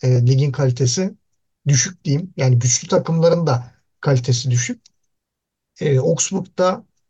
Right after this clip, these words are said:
e, bana göre çok istikrarsız bir performans sergiliyor. Ya kimi zaman bir maça çıkıyor, "Lan ne top oynuyorlar." falan diyorsun. Bazen de bir çıkıyor böyle, "Ya bu Augsburg mu, Darmstadt mı?" falan diyorum yani. Böyle bir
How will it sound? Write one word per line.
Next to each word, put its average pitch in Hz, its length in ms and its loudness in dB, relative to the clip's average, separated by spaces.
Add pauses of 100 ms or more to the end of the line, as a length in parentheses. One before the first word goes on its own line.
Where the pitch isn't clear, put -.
(500)
e, 139 420 0
bana 180 200 4
göre 185 240 0
çok 190 380 -4 (200)
istikrarsız 131 760 -2
bir 120 40 -8
performans 120 600 0
sergiliyor. 120 640 -2 (420)
Ya 131 180 -2 (100)
kimi 156 240 0
zaman 180 340 0
bir 151 100 0
maça 170 280 0
çıkıyor, 170 580 -6 (180)
"Lan 110 220 -4
ne 151 120 2
top 175 240 -4
oynuyorlar." 156 540 2
falan 147 440 -2
diyorsun. 151 460 -2 (580)
Bazen 143 400 2
de 175 100 0
bir 185 80 -4
çıkıyor 190 400 0
böyle, 175 540 -2
"Ya 139 180 0
bu 160 200 0
Augsburg 196 460 -4
mu, 214 160 -2
Darmstadt 170 540 0
mı?" 196 80 -8
falan 165 420 0
diyorum 117 340 -2
yani. 113 240 -10
Böyle 120 180 -4
bir 120 180 -2